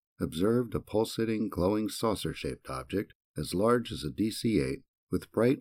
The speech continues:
orange-red lights around its edges. According to the report, they moved towards it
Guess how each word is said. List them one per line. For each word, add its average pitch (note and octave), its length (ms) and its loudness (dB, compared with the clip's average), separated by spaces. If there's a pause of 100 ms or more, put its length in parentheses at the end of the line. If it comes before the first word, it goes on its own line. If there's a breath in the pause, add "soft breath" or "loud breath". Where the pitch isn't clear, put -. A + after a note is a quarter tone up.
orange-red G2 500 2
lights D2+ 400 0
around D#2 300 -2
its D#2+ 160 -4
edges. - 500 -2 (340)
According A#2 440 4
to G2 60 2
the F2+ 100 0
report, E2 540 0 (280)
they F2+ 120 0
moved A#2+ 360 4 (100)
towards G2 340 0
it C2+ 160 -8